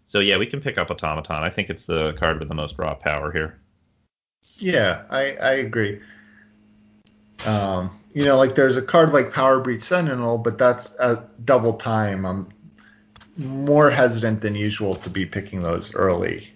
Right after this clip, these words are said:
Speaker 1: I haven't been impressed with Power Breach Sentinel in this format. It's just not a kind format to six drops.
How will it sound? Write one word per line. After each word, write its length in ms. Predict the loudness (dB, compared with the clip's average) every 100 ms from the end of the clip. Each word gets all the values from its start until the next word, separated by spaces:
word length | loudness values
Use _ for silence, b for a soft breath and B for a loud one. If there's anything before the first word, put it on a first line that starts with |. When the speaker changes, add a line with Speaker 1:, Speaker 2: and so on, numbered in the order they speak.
| _ _
Speaker 1:
I 180 | -2 0
haven't 300 | 0 0 -2
been 120 | -4
impressed 380 | -4 -4 -4 -4
with 140 | -8 -4
Power 220 | -2 -2
Breach 220 | -4 -10
Sentinel 420 | -10 -8 -8 -8
in 80 | -8
this 180 | -8 -10
format. 560 | -10 -6 -2 0 0 -2
It's 160 | -6 -6
just 240 | -8 -4
not 260 | 0 4 4
a 60 |
kind 400 | 2 0 0 -2
format 480 | -6 -4 0 0 -2
to 80 | -6
six 320 | -8 -10 -8
drops. 640 | -2 0 -2 -6 -16 -18